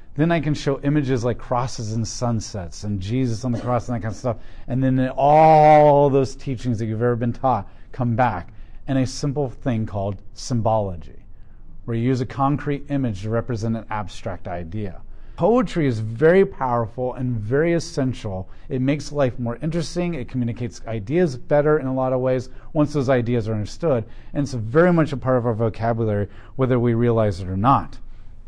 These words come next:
And so he says, verse four, "As for the rock, his work is perfect, for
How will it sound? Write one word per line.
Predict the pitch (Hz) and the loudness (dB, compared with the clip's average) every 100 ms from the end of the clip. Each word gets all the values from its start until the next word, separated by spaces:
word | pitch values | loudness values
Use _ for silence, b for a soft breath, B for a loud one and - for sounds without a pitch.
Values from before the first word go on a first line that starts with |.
| - - - - - | -14 -12 -14 -14 -4
And | 120 | -4
so | - | 0
he | 147 | 0
says, | - 185 147 | 4 4 4
verse | 139 - | 0 -2
four, | - 180 139 | 0 6 6
"As | 120 120 | 4 0
for | 147 | 0
the | 123 | 0
rock, | 107 135 175 117 - b b b | 0 6 8 8 2 b b b
his | 151 104 | 2 2
work | 90 170 180 - - - | 6 6 6 2 -8 4
is | 165 160 160 - | 6 6 4 -8
perfect, | - 147 131 - 80 - - b b b b | 0 2 2 0 -8 -12 -14 b b b b
for | - | -2